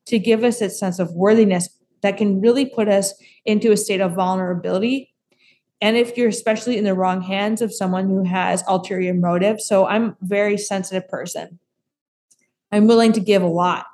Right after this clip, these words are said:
And there's been people in my lives that know that, and they embrace it, and they will mutually provide and very compassionate. And there will be people that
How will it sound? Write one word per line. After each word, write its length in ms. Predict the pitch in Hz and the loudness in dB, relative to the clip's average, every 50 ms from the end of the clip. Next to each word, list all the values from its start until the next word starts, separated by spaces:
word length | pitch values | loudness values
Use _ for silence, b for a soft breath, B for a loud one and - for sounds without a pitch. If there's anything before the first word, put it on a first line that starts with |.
| _ _ _ _ _ _ _ _ _ _ _ _ _ - | _ _ _ _ _ _ _ _ _ _ _ _ _ -4
And 160 | 208 214 220 | -2 0 2
there's 160 | 226 220 214 | 2 2 0
been 140 | 226 226 220 | 0 -2 -2
people 300 | - 226 220 214 233 226 | -2 -2 -2 0 0 2
in 80 | 220 | 2
my 160 | 226 214 214 214 | 0 0 0 0
lives 520 | 202 190 185 196 226 262 277 240 - - | 2 2 2 2 0 -2 -4 -6 -10 -8
that 500 | 196 208 185 175 175 175 175 - - - _ _ - | -6 -4 -2 -2 0 0 -2 -2 -4 -10 _ _ -6
know 280 | 196 190 190 196 214 | -2 0 0 2 2
that, 380 | 214 262 262 247 247 254 240 - - | 2 0 0 0 -2 -4 -6 -8 -6
and 180 | 202 190 185 185 | -6 -4 -4 -2
they 500 | 185 180 180 175 175 175 175 - - - - | -2 -2 0 0 0 -2 -4 -6 -8 -8 -6
embrace 460 | 180 180 175 208 226 247 226 - - | -4 -2 0 2 2 2 2 0 0
it, 220 | 226 220 196 - - | 0 0 -2 -2 -4
and 220 | 202 190 185 185 | -6 -4 -4 -2
they 100 | 185 185 | -2 -2
will 220 | 175 170 180 175 175 | -2 -2 -2 0 0
mutually 460 | 185 196 226 240 214 - 226 220 220 | 0 0 -2 -2 -2 -2 -2 -2 -2
provide 640 | 220 208 185 185 180 175 175 175 175 175 175 175 175 _ _ _ _ _ _ _ | -2 -2 -2 -2 0 0 0 0 0 0 -2 -2 -6 _ _ _ _ _ _ _
and 300 | - 190 190 190 190 185 | -4 -2 -2 0 0 0
very 220 | 208 233 226 233 | 0 0 0 0
compassionate. 840 | 226 233 208 - - - 185 180 175 175 175 - - 170 151 147 151 - _ _ _ _ _ _ | -2 -4 -6 -8 -8 -6 -4 -4 -4 -4 -6 -10 -14 -16 -16 -18 -20 -20 _ _ _ _ _ _
And 120 | - 214 233 | -4 -2 0
there 60 | 254 | 2
will 80 | 262 262 | 2 2
be 120 | 262 262 | 2 0
people 240 | 254 262 247 254 262 | -2 -2 -2 -2 -2
that 160 | 233 247 240 | -2 -2 -4